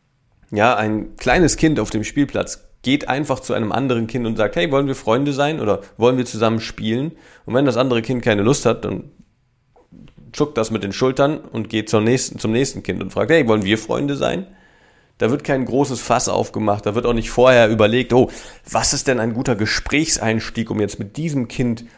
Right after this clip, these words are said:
eine Freundschaft aufzubauen oder mit diesem Kind irgendwie an, mit diesem Spielzeug zu spielen" oder sowas. Das machen Kinder nicht, die überlegen da nicht groß, sondern die schmeißen sich einfach rein, drücken aus, was sie gerade wollen und fühlen und dann gucken sie, was passiert und gehen dann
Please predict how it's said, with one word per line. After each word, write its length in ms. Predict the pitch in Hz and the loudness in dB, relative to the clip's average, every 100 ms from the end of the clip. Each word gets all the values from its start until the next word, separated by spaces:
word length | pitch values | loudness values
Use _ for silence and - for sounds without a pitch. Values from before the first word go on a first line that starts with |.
| - | -10
eine 160 | 107 | -8
Freundschaft 540 | 104 - 120 139 120 - | -4 2 2 2 -2 -2
aufzubauen 480 | 101 - 92 95 95 | -4 -6 -2 0 0
oder 100 | 95 | -2
mit 200 | 95 - | -2 -6
diesem 260 | 160 139 | -6 -6
Kind 300 | - 127 113 - - - _ - | -4 -2 -2 -8 -20 -20 _ -8
irgendwie 240 | 113 95 | -6 -2
an, 240 | 104 101 - | -2 -2 -2
mit 200 | 110 104 | -2 -2
diesem 200 | 101 104 | -4 -4
Spielzeug 560 | - 139 143 101 92 | -2 0 0 0 -4
zu 80 | - | -8
spielen" 380 | - - 87 82 | -14 -10 -8 -8
oder 120 | - | -8
sowas. 380 | 95 90 - - | -4 -4 -4 -8
Das 180 | 104 104 | -6 -2
machen 320 | 117 - 113 | -2 -2 -6
Kinder 320 | - 98 87 | -4 -2 -2
nicht, 220 | 80 - | -4 -10
die 40 | 101 | -10
überlegen 460 | 95 92 113 117 | -6 -2 -2 -2
da 100 | 95 | -2
nicht 180 | 85 87 | -2 -4
groß, 240 | - 98 - | -6 -6 -2
sondern 220 | 92 90 | -4 -4
die 60 | |
schmeißen 420 | 90 - 104 127 110 | -6 0 0 0 -4
sich 160 | 95 | -6
einfach 320 | 98 98 85 | -6 -8 -8
rein, 340 | 92 92 131 175 - - - _ | -2 0 -2 -6 -12 -20 -20 _
drücken 480 | - - 120 170 147 | -12 -2 0 2 2
aus, 260 | 117 127 117 | 2 2 0
was 120 | 113 | -2
sie 100 | 113 | -2
gerade 340 | 101 98 90 | 0 0 0
wollen 300 | 87 104 117 | 2 2 2
und 140 | 107 95 | -2 -6
fühlen 440 | - 127 139 160 | -6 -4 -2 -4
und 140 | - | -4
dann 160 | 110 113 | -2 -2
gucken 240 | 123 123 | -2 -4
sie, 140 | 113 92 | -4 -6
was 160 | 101 | -6
passiert 400 | - 92 113 151 | -6 -4 -2 -4
und 220 | - 107 - | -2 -4 2
gehen 280 | 117 127 | 2 4
dann 220 | 117 120 | 2 0